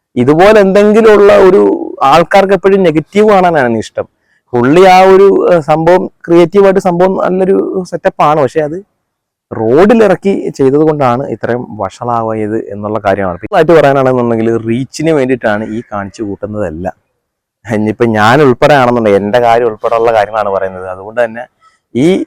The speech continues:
കൊട്ടി ആഘോഷിക്കുന്ന ന്യൂസ് ചാനലുകാരോടും അതുപോലെ തന്നെ മറ്റുള്ള,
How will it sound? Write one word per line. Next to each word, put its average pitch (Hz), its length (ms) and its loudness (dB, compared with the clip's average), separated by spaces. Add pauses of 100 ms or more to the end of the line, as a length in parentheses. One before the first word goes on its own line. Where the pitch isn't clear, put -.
(200)
കൊട്ടി 131 320 -4
ആഘോഷിക്കുന്ന 143 640 0
ന്യൂസ് 120 380 -6
ചാനലുകാരോടും 127 1120 2
അതുപോലെ 110 320 -4
തന്നെ 117 220 -6 (460)
മറ്റുള്ള, 151 640 0